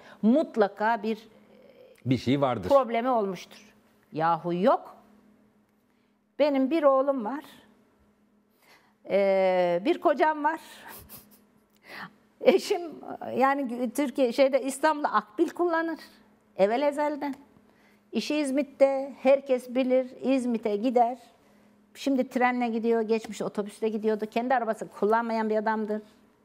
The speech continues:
Speaker 1: Gider gelir. "İstanbul'a çok önemli görevlerde bulundum." demedi eşim, "Getirsin İstanbul'a kendini, hemen böyle büyük paralar kazansın." Yok, orta halli bir aileyiz. İki torunum var, bir kız, bir erkek, ikisine de aşığım.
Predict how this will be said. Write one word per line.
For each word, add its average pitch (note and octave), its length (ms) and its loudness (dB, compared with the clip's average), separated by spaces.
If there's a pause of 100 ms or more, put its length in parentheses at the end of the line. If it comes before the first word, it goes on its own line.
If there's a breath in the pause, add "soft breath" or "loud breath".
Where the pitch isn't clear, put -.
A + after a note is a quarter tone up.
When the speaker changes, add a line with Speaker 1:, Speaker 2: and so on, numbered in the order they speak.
(300)
Speaker 1:
Gider G#3+ 280 2
gelir. G#3 360 -2 (800 loud breath)
"İstanbul'a A3 880 0
çok A3 160 -2
önemli A3 320 0
görevlerde A3 560 0
bulundum." G#3+ 460 -2
demedi A#3 300 -2
eşim, G3 340 -4
"Getirsin F#3+ 460 -6
İstanbul'a F3 500 -6
kendini, E3 460 -6
hemen E3+ 320 -6
böyle D#3+ 220 -6
büyük E3+ 180 -8
paralar D#3 320 -4
kazansın." D#3 260 -6
Yok, F#3+ 360 0 (160)
orta A3+ 300 0
halli G3+ 240 -2
bir F#3 220 -2
aileyiz. G#3 560 -2 (580 soft breath)
İki A3+ 220 -2
torunum A#3 460 0
var, A3 240 0 (500)
bir B3 140 0
kız, G3+ 300 2
bir A3+ 100 4
erkek, G#3+ 540 -2
ikisine G#3 340 -2
de A3 60 4
aşığım. G#3 500 -2